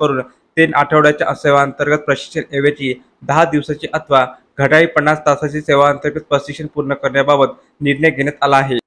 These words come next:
शासन निर्णय नव्या प्रशिक्षण सुरू होण्याचा काळ अंदाजित करून दिनांक एकतीस दहा दोन हजार एकवीस पर्यंत सेवानिवृत्त होणाऱ्या अथवा त्यापूर्वी सेवानिवृत्त झालेल्या वरिष्ठ व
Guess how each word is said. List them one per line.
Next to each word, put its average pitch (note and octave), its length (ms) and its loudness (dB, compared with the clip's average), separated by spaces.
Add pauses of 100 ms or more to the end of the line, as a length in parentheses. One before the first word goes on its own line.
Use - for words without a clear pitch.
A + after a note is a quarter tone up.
(220)
शासन D3 320 2
निर्णय D3+ 240 4
नव्या D#3 200 2
प्रशिक्षण D3+ 420 -2
सुरू D#3 220 -2
होण्याचा C#3+ 340 -2
काळ C#3+ 200 0
अंदाजित C#3+ 560 0 (380)
करून D3+ 200 4
दिनांक D3 360 2
एकतीस D#3 400 -2
दहा D3+ 180 2
दोन D3+ 140 -4
हजार D3 140 -4
एकवीस D3+ 320 -4
पर्यंत C#3+ 320 -2
सेवानिवृत्त D3 760 2
होणाऱ्या D3+ 380 4
अथवा D3+ 220 0
त्यापूर्वी D#3 400 0
सेवानिवृत्त C#3+ 420 -2
झालेल्या D3 340 2
वरिष्ठ C#3+ 360 -4
व D3 200 2